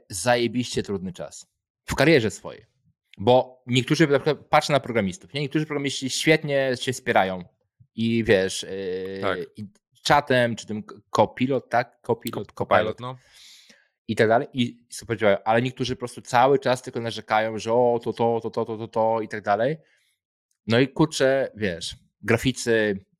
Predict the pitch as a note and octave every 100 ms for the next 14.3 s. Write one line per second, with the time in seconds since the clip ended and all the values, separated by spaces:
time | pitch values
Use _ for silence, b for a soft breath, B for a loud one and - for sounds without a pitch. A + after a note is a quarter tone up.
0 | _ - A#2 B2 B2 B2 A#2 G2+ A2 G#2+
1 | G2+ F#2+ _ - A2+ A#2+ B2+ A#2+ A#2 A2+
2 | A2+ A2 G#2 G#2 G#2 b b b G#2 G#2
3 | C3+ C3+ C3+ A#2+ G#2+ - G#2+ G#2 - A#2
4 | A2+ G#2+ - - _ - D3 B2 - -
5 | C3 B2+ D3 - C3 C3 C3 C3 B2 -
6 | _ _ C3 C3+ G3 C3+ G#2 - C3+ C#3+
7 | - C#3 D3 D#3+ D#3+ C#3+ B2 B2+ C3+ C3
8 | C3+ - C3+ C#3+ C#3 A#2 B2+ B2 A#2 F2
9 | G2 A#2+ - B2 A#2 A2 G#2 B2 A2 A2+
10 | A#2 C3 B2 B2+ A2+ A#2 - B2 A2 G#2+
11 | - G2+ F2 - _ _ A#2+ C3+ C#3+ C3+
12 | A#2+ A2 G#2+ G#2 A2+ A#2 B2+ B2+ - B2+
13 | B2 A#2 A2+ A2+ A2 G#2+ G#2 G2 F#2 -
14 | B2+ D#3+ D#3+